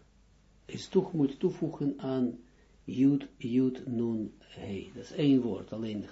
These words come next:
zo grafisch is het, hebben ze zo uit elkaar gehaald. Punt. Da. Ki ein lecha davar she'ein mivchina, she'ein mivchina otan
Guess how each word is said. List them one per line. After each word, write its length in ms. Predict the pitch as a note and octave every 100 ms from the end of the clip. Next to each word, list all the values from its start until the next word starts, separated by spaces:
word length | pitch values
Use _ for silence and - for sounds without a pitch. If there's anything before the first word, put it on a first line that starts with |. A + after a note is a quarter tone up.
| - -
zo 260 | - B2 A2
grafisch 880 | - - - B2 A2 G2+ F2+ -
is 100 | G2+
het, 180 | G2+ -
hebben 220 | G#2+ G2
ze 120 | F#2+ F#2+
zo 400 | - G2 F#2+ - - - - - - - - _
uit 200 | - -
elkaar 300 | A2 - F#2+
gehaald. 480 | - - - - - _ _ _ _ _ _ _ _ - -
Punt. 420 | A#2+ - - - _ _ _ _ _ _ _ _ _
Da. 440 | - C3 G#3 D#2+ - _ _ _ _ _ _ _ _ _ _
Ki 200 | - -
ein 300 | - A3+ A3
lecha 340 | F3 - F#3 G3
davar 540 | D3 C#3 G3+ G3+ E3+
she'ein 640 | - - B2+ F#3 G3+ F#3
mivchina, 560 | D3 B2 - C3 D#3 D#3+
she'ein 840 | - - C3+ A#2+ - G3 F#3 C#3+ - - - - _ _
mivchina 640 | - A#2 - A2+ B2 F#3+ F#3+
otan 560 | - - D3 E3+ F3+ F3